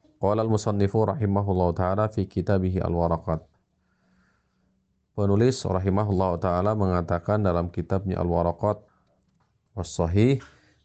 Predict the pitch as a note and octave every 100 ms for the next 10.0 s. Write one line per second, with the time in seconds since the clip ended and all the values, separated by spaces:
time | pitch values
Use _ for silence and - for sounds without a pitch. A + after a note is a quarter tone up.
0 | F#2+ F#2+ F#2+ F2+ G#2+ A#2+ A2 F#2+ - F#2+
1 | G2+ G2 F2+ E2+ E2 E2+ E2+ F2+ A#2 B2
2 | - _ _ _ - F#2 G#2 F2+ G2+ F2+
3 | F2+ F2 F2+ F2+ E2+ E2+ - _ _ _
4 | _ G2 F2 F#2 F2 E2 A#2 G#2+ F#2 F#2
5 | F2+ E2+ F#2+ F#2+ F#2 A#2 A#2 - G2 G2
6 | F#2+ G2 F#2+ F2+ F2+ G#2+ A#2 G2+ F#2 G#2+
7 | A2+ A2 G2 G2+ G2 G2 - F#2+ F2+ G#2
8 | G#2+ A2+ A2+ - F#2+ F2+ F#2+ F2+ F2 F2
9 | G2 A2 G#2 F#2 F2+ F2+ F2 - E2+ E2